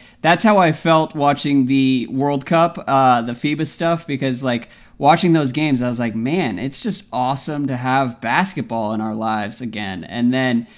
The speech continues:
the Mystics, I do hope that they can finish this off. It's been a really cool story. Elena Delle Donne is someone who I have enjoyed watching since she was at Delaware, and it would be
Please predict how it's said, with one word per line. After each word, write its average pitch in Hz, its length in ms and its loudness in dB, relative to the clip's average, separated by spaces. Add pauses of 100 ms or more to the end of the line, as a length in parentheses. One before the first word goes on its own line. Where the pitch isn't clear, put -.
(200)
the 131 80 2
Mystics, 165 760 2
I 139 140 2
do 180 560 4
hope 160 320 0
that 147 140 -4
they 135 160 0
can 127 160 0
finish 131 340 -2
this 117 220 -6
off. 127 340 0
It's 117 140 -10
been 120 140 -4
a 113 40 -2
really 131 360 0
cool 127 300 -4
story. 120 640 -4
Elena 131 360 -2
Delle 127 280 -2
Donne 123 460 0 (280)
is 127 180 -6
someone 127 480 0
who 131 340 0
I 131 280 0
have 127 320 -2
enjoyed 120 440 -4
watching 113 500 -4
since 107 220 -8
she 120 260 -4
was 110 220 -4
at 104 300 -10
Delaware, 190 680 -2 (260)
and 123 180 -2
it 120 100 -4
would 117 140 -4
be 120 160 -2